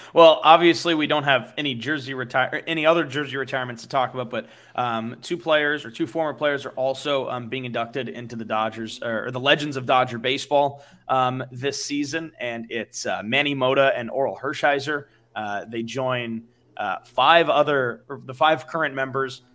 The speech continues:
uh, Fernando, Steve Garvey, Don Newcomb, Maury Wills, and Kirk Gibson. So, um, two more people who are involved with the organization already and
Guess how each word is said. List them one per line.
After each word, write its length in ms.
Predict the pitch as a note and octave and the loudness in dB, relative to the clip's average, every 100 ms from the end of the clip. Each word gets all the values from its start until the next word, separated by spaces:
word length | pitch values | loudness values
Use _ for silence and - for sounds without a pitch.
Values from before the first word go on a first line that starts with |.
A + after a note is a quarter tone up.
| - | -10
uh, 240 | G#2 F#2+ - | -6 -6 -8
Fernando, 540 | B2+ B2 E3 E3 D#3 D#3 | -6 0 2 2 0 -2
Steve 320 | - D3+ C3+ | -6 -4 0
Garvey, 420 | C#3+ C#3 C3 C3+ | 2 2 2 -4
Don 320 | B2 C3+ C3+ B2+ | -4 -4 -2 -4
Newcomb, 320 | B2+ B2 B2 | -8 -10 -10
Maury 300 | B2 B2+ A#2+ | -6 -6 -4
Wills, 480 | A#2 A2+ A2+ A2 - | -4 -4 -6 -8 -10
and 380 | G#2 G2+ G2 F#2+ _ _ | -8 -6 -8 -12 _ _
Kirk 380 | C#3 A2+ - - | -10 -10 -12 -8
Gibson. 440 | C3 A#2 F#2+ D2+ | -8 -8 -14 -14
So, 480 | - - D3 A#2+ A#2 - _ | -6 2 2 2 -6 -16 _
um, 360 | A#2 A#2 A2 G#2+ _ - | -6 -2 -2 -6 _ -6
two 180 | - G3 | -2 2
more 320 | E3+ E3 - _ | 4 4 0 _
people 340 | D#3+ C#3+ D3+ | 0 0 0
who 140 | D3 C#3 | 0 2
are 320 | B2+ A#2+ B2 _ _ _ | 2 0 -6 _ _ _
involved 600 | - F3+ C#3 D#3 D3+ C3+ | -2 0 4 8 8 6
with 120 | C#3+ C#3+ | -4 -2
the 120 | C#3+ | -2
organization 680 | C#3+ C#3 C3 B2+ B2 B2+ B2+ | -2 -4 -6 -6 -6 -4 -4
already 560 | A2 G#2 G#2+ D3+ D#3+ | -4 -4 -4 -4 -4
and 560 | A2 G#2+ G#2 G#2+ A2+ | -6 -6 -8 -8 -12